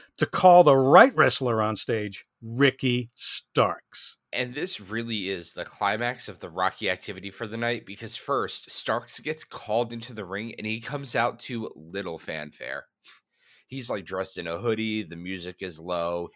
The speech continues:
Speaker 2: and he comes out, looks at the audience, and waves his hand in a little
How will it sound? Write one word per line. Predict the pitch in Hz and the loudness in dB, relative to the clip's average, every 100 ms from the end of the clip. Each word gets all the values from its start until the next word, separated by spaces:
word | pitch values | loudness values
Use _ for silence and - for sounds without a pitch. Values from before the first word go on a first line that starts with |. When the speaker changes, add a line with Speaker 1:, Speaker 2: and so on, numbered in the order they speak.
| _ | _
Speaker 2:
and | 87 | -16
he | 87 120 | -10 -8
comes | 165 151 104 | -8 -8 -6
out, | 87 87 - _ _ 85 | -4 -6 -10 _ _ -18
looks | 98 151 | -8 -8
at | 143 | -6
the | 117 | -6
audience, | 90 87 90 90 | -4 -4 -8 -12
and | 123 120 | -12 -4
waves | 139 139 | -2 -2
his | 143 131 | -10 -10
hand | 117 98 98 | -8 -6 -8
in | 95 | -8
a | 92 | -8
little | 90 95 90 | -8 -6 -8